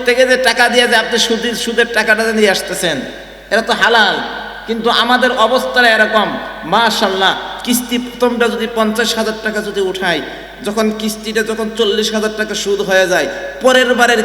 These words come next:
কিস্তি এক লাখ টাকা নেওয়ার একটা আগে থেকে প্রিপারেশন, প্রস্তুতি হয়ে যায়। দরখাস্ত স্যাররে আগেই দিয়ে দেয় যে, "স্যার, আমার কিস্তি সুদ হওয়ার আগে যাতে করে টিয়াটা পাই।" কথা বুঝাইতে পারি নাই।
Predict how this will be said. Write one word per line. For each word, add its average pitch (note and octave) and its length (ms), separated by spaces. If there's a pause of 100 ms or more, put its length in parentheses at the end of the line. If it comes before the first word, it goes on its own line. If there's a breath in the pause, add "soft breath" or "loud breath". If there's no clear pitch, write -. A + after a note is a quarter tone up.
কিস্তি G#3+ 480
এক G#3+ 200
লাখ G#3 160 (100)
টাকা G#3+ 180
নেওয়ার G3+ 200
একটা G3 240
আগে G#3+ 220
থেকে G3+ 260
প্রিপারেশন, G3+ 580
প্রস্তুতি G3 380
হয়ে C#3+ 260
যায়। B2 200 (1040 loud breath)
দরখাস্ত G#3 540
স্যাররে G#3 460
আগেই F3+ 300
দিয়ে F3+ 240
দেয় D3 140
যে, D3 140
"স্যার, E3+ 320 (680)
আমার G3+ 200 (120)
কিস্তি A3 300
সুদ G#3+ 260
হওয়ার G#3 180
আগে F#3 220
যাতে F#3 180
করে F#3 200
টিয়াটা E3 260
পাই।" B2+ 240 (2250)
কথা C#3 220
বুঝাইতে C3+ 320
পারি B2+ 180
নাই। A2 160